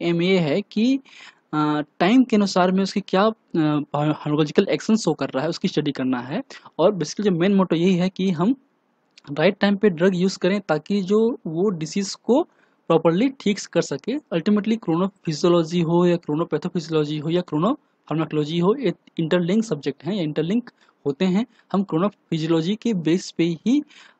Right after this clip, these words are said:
हम, अ, उसके chronopathophysiciology को समझ सकते हैं किसी भी डिजीज के अंदर में, और वो डिजीज जिस समय, अ, हाईली, अ, exacerbate होंगे, हाईली, अ, आपके प्रोन कंडीशन पे होंगे, उसी समय जो ड्रग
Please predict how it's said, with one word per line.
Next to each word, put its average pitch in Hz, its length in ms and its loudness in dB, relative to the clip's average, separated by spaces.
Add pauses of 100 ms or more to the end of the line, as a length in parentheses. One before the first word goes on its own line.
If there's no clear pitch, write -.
(100)
हम, 220 240 2 (100)
अ, 165 120 4
उसके 175 220 0
chronopathophysiciology 180 880 2
को 202 80 4
समझ 170 240 -2
सकते 175 240 -6
हैं 175 40 -2
किसी 175 180 -8
भी 165 40 -4
डिजीज 175 300 -6
के - 100 -4
अंदर 175 200 0
में, 202 120 -2
और 165 220 0
वो 156 60 2
डिजीज 156 480 -6
जिस 175 220 -4
समय, 180 420 -2 (440)
अ, 147 340 -4 (320)
हाईली, 214 420 2 (220)
अ, 151 300 -2 (140)
exacerbate 165 460 2
होंगे, 190 280 0
हाईली, 190 460 0 (280)
अ, 160 40 -6
आपके 143 680 -4 (240)
प्रोन 156 300 0
कंडीशन 175 380 2
पे 180 120 0
होंगे, 185 380 0 (140)
उसी - 160 0
समय 202 380 -2 (360)
जो 147 200 -2
ड्रग 170 280 2